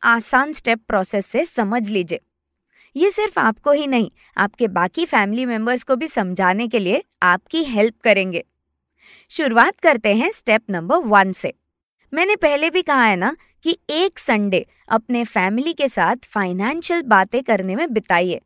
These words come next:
वो भी हर महीने। अब उस दिन आपकी सारी फाइनेंशियल समरी को रिव्यू कर दीजिए।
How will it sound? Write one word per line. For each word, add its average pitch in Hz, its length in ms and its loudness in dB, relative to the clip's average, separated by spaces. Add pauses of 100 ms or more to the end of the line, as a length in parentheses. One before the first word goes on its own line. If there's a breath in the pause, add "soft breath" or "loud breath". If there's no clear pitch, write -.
वो 220 120 0
भी 277 160 -6
हर 330 360 -2
महीने। 208 380 -4 (800 soft breath)
अब 349 140 2
उस 392 180 2
दिन 403 220 2
आपकी 370 320 2
सारी 262 460 2
फाइनेंशियल 233 600 0
समरी 220 400 -4
को 262 140 0
रिव्यू 202 360 2
कर 247 200 2
दीजिए। 233 400 -2